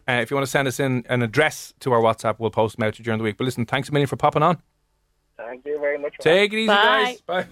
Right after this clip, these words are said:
Speaker 1: Bye, bye,
Speaker 3: God,
Speaker 1: bye.
Speaker 3: that was horribly awkward.
Speaker 1: Why?
Speaker 3: I, I couldn't get it. Like,
Speaker 1: I
Speaker 3: there was
Speaker 1: know,
Speaker 3: no
Speaker 1: yeah.
Speaker 3: way I was gonna get that. Even doubling that again, I didn't have a clue.
Speaker 1: Yeah. So, like, we're, we're at holes from, let's say, Dublin point of view, one, two, and three at the moment.
Speaker 3: Mm.
Speaker 1: We just need to sort it out and not go to the eighteenth or nineteenth hole.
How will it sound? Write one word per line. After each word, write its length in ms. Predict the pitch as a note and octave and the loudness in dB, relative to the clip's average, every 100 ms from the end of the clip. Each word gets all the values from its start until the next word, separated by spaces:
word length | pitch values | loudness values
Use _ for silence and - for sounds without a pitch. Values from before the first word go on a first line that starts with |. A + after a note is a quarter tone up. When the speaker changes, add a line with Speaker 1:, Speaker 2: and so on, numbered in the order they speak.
| - | -12
Speaker 1:
Bye, 60 | D3+ | -12
bye, 160 | C3 A3 | -6 0
Speaker 3:
God, 180 | C4 C4+ | 2 4
Speaker 1:
bye. 40 | |
Speaker 3:
that 120 | B3+ B3 | 2 0
was 140 | B3+ | -2
horribly 560 | - C#4 D4+ D4+ C#4 C4 | 2 6 6 4 2 2
awkward. 500 | A3+ A3 G3+ D#3 - - _ _ _ _ _ _ _ _ _ _ - | 2 2 -2 -4 -8 -20 _ _ _ _ _ _ _ _ _ _ -2
Speaker 1:
Why? 180 | D3 F#4+ | 2 4
Speaker 3:
I, 140 | G4+ | 4
I 20 | |
couldn't 400 | G4 - A#4 G4+ | 2 2 2 4
get 180 | D#4+ F#4 A#4 | 2 2 0
it. 100 | - - | -4 -8
Like, 120 | C4 | -4
Speaker 1:
I 20 | - | 0
Speaker 3:
there 80 | |
was 120 | F#4 F#4+ | 0 4
Speaker 1:
know, 140 | G#4 | 4
Speaker 3:
no 40 | |
Speaker 1:
yeah. 60 | C#4+ | 6
Speaker 3:
way 320 | B3+ F4+ G#4+ | 4 4 4
I 40 | F#4 | 0
was 80 | C4+ | 0
gonna 160 | A#3+ | -2
get 160 | G3+ F3 | 0 -2
that. 140 | - - | -4 -6
Even 360 | D#4 D#4+ C4+ G#3+ | -4 -2 -2 -2
doubling 380 | D4+ D4+ D4+ C#4 | -2 0 0 0
that 120 | C4 | 0
again, 220 | A#3+ A3+ | 0 0
I 60 | F#3+ | -2
didn't 240 | F3+ G3+ | -4 -4
have 120 | G3+ | -4
a 40 | F#3 | -6
clue. 580 | - - G3 F#3 D#3+ - | -12 -10 -6 -4 -6 -10
Speaker 1:
Yeah. 140 | G2+ - _ _ _ | -14 -16 _ _ _
So, 120 | _ G#2+ | _ -2
like, 100 | G#2+ | 4
we're, 240 | B2+ D3+ | 4 4
we're 200 | C3 F3 | 4 4
at 100 | G3+ | 4
holes 480 | D#3 D#3 D3+ B2 - - | 4 2 2 0 -4 -8
from, 200 | - A#2+ | -2 0
let's 120 | A#2 | 0
say, 80 | A#2 | -2
Dublin 440 | G2+ B2+ C3 A#2 | 2 2 2 0
point 180 | A2+ G#2+ | 0 -2
of 80 | G#2+ | -2
view, 100 | G#2+ | -4
one, 220 | G#2 B2 | 0 0
two, 160 | A#2 A#2 | 2 0
and 100 | G#2+ | 0
three 160 | C#3 | 0
at 80 | D#3 | 0
the 80 | F3 | 2
moment. 320 | F#3+ A3 A#3 | 4 4 0
Speaker 3:
Mm. 380 | F3 E3+ E3 D3 | -4 -6 -6 -4
Speaker 1:
We 100 | A#2 | -2
just 100 | A2 | 2
need 80 | A2 | 0
to 40 | |
sort 220 | G#2+ A#2 G#2+ | 2 0 0
it 80 | |
out 160 | G#2+ G2+ | 0 0
and 100 | A2 | 0
not 140 | A2+ | 0
go 140 | - G#2 | 0 -4
to 100 | - | -6
the 120 | G#2+ | -10
eighteenth 300 | G#2 - G2 | -10 -10 -16
or 80 | F#2 | -14
nineteenth 320 | F#2+ F#2 F#2 | -14 -16 -16
hole. 180 | F#2 | -18